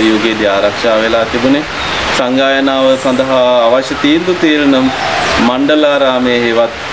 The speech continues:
අ, කෑගල්ලේ වට්ටාරම විහාරයේදී ගනු ලබන්නේ. එසේ අරගෙන, අ, මේ කෑගල්ලේ අලුලනේදී ත්‍රිපිටකයේ ග්‍රන්ථාරූඪ කරනවා. ඒක ඉතිහාසයේ සිදුවෙච්ච බරපතලම සිදුවීමක්. මොකද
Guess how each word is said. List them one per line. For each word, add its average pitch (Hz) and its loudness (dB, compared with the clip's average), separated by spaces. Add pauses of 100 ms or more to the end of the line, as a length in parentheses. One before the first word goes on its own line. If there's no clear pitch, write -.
(240)
අ, 107 0 (120)
කෑගල්ලේ 127 -2
වට්ටාරම 156 0
විහාරයේදී 123 0
ගනු 101 -2
ලබන්නේ. 135 0
එසේ 117 -2
අරගෙන, 101 0
අ, 170 -2 (680)
මේ 131 2
කෑගල්ලේ 120 0
අලුලනේදී 117 0
ත්‍රිපිටකයේ 120 -2
ග්‍රන්ථාරූඪ 117 0
කරනවා. 104 0
ඒක 117 0
ඉතිහාසයේ 117 0
සිදුවෙච්ච 113 0 (140)
බරපතලම 120 0
සිදුවීමක්. 104 0
මොකද 113 -2